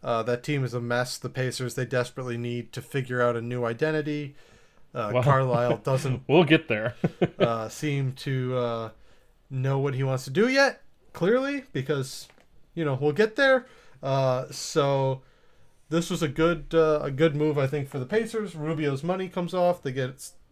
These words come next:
Speaker 1: quite a bit of, uh, of draft capital. I thought that I liked this a lot for Indiana, and I think it's
Speaker 2: Mm-hmm.
Speaker 1: fine for Cleveland. Like, LeVert
Speaker 2: Yeah, I liked it for both sides.
Speaker 1: is,
Speaker 2: I didn't
Speaker 1: is a
Speaker 2: hate
Speaker 1: pretty good, uh,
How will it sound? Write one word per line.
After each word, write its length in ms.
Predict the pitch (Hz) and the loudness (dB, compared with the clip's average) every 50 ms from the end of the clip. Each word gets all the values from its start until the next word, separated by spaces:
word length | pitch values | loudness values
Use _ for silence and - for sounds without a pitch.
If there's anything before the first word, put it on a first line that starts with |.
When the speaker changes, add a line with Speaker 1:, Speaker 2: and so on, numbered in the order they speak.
| _ _ - | _ _ -12
Speaker 1:
quite 260 | - - 156 151 147 | -2 2 2 4 4
a 80 | 147 143 | 4 2
bit 240 | 135 131 143 135 | 0 0 0 0
of, 260 | 135 131 123 123 - - | 0 -2 -4 -6 -6 -2
uh, 320 | 135 127 123 123 120 120 120 - - _ - - - - - - - _ _ - - - _ _ | -2 0 0 0 -2 -4 -6 -10 -16 _ -20 -20 -20 -20 -20 -20 -20 _ _ -20 -20 -20 _ _
of 420 | - 127 120 123 127 123 117 - - | -6 -4 -2 0 0 -2 -4 -6 -2
draft 340 | - 151 156 165 165 - - | 2 4 4 4 2 0 0
capital. 360 | 160 156 151 - 151 151 143 | 0 0 0 0 0 0 0
I 80 | 131 | 0
thought 200 | 135 135 147 135 - | 0 0 -2 -4 -4
that 80 | 151 | -4
I 120 | 131 135 151 | -2 -2 -2
liked 400 | 143 135 131 135 135 135 - - | 0 0 0 0 -2 -4 -8 -6
this 200 | 139 135 135 - | -6 -6 -6 -4
a 40 | 135 | -4
lot 240 | 135 143 135 131 | -4 -4 -4 -6
for 140 | - - 123 | -8 -10 -12
Indiana, 500 | 120 123 147 202 233 254 254 269 262 247 - - - - - - - - _ - | -10 -6 -4 -4 -2 -2 -2 -2 -4 -6 -8 -14 -20 -20 -20 -20 -20 -20 _ -4
and 100 | 262 277 | -2 0
I 60 | 294 | 0
think 220 | 294 294 269 - | 0 0 -2 -4
it's 120 | 233 - 139 | -4 -4 -2
Speaker 2:
Mm-hmm. 60 | 123 | 2
Speaker 1:
fine 280 | 113 170 165 170 180 175 | 4 4 4 4 4 0
for 180 | 175 - 151 135 | -2 -2 -4 -2
Cleveland. 380 | - 156 143 120 117 101 98 - | -2 -2 -2 -2 -4 -10 -10 -8
Like, 180 | - 113 110 - _ - - - 143 | -8 -8 -8 -10 _ -20 -20 -12 -2
LeVert 440 | 139 147 139 123 151 151 151 151 - | 0 0 2 4 4 4 4 4 4
Speaker 2:
Yeah, 160 | 135 131 117 120 | 4 4 4 6
I 80 | - | 6
liked 180 | 208 285 330 - | 4 4 4 2
it 80 | 302 | 0
for 100 | - 175 | -4 -2
both 220 | 123 107 104 101 - | -2 0 0 0 -2
sides. 160 | - 101 101 | -6 -6 -4
Speaker 1:
is, 160 | 175 160 139 | -4 -2 -2
Speaker 2:
I 40 | 185 | -2
didn't 140 | 226 214 160 | -4 -4 -4
Speaker 1:
is 80 | 143 113 | -2 -2
a 80 | - | -2
Speaker 2:
hate 80 | - - | -2 -2
Speaker 1:
pretty 240 | - 156 147 135 131 | -2 -2 -2 -2 -4
good, 540 | 113 - 135 131 131 127 127 120 113 117 - - - - - - - _ _ - - - _ _ _ _ _ _ - | -6 -4 -4 -4 -2 -4 -4 -6 -10 -14 -18 -20 -20 -20 -20 -20 -20 _ _ -20 -20 -20 _ _ _ _ _ _ -12
uh, 440 | 135 127 117 113 107 107 107 104 101 | -8 -6 -6 -6 -6 -6 -6 -8 -8